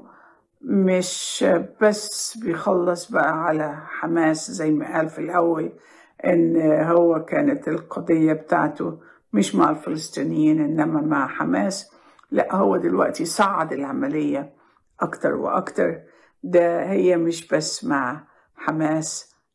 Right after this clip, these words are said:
آه، ده هي مع الوجود الفلسطيني كله في أرض فلسطين.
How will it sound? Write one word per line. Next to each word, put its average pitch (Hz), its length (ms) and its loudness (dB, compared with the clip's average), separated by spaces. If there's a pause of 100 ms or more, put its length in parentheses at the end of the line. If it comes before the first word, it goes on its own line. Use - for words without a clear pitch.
آه، 160 180 -2
ده 151 160 -2
هي 160 360 2
مع 143 460 0
الوجود 165 560 0
الفلسطيني 156 840 0
كله 143 460 0 (480)
في - 360 2
أرض 156 280 0
فلسطين. - 760 0